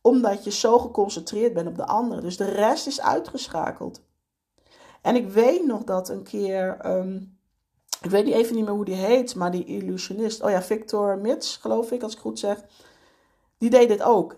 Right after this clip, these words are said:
En nou, ik kende dat filmpje al, dus, eh, nou, eh, <laughs> kan weer voorbij. Goed. Maar de grap was dat hij aan het eind van de uitzending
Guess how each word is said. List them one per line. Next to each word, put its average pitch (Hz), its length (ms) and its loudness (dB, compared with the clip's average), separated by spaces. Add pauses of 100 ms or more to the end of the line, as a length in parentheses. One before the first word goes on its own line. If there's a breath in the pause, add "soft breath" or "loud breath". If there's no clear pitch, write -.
En 147 140 -6
nou, - 220 -4
ik 160 120 -8
kende 156 220 -4
dat - 160 -10
filmpje 143 360 -4
al, - 200 2
dus, - 280 -10
eh, 139 200 -4
nou, 139 400 -2
eh, 165 880 0
<laughs> - 80 -4
kan 185 160 6
weer 202 200 -2
voorbij. 165 400 -2 (340 soft breath)
Goed. - 340 -10 (1300 soft breath)
Maar 240 340 4
de 226 60 4
grap 285 280 8
was 180 200 4
dat 214 140 -6
hij 220 100 2
aan 214 100 0
het - 80 -12
eind 277 260 0
van 208 140 -4
de - 80 0
uitzending 208 920 -2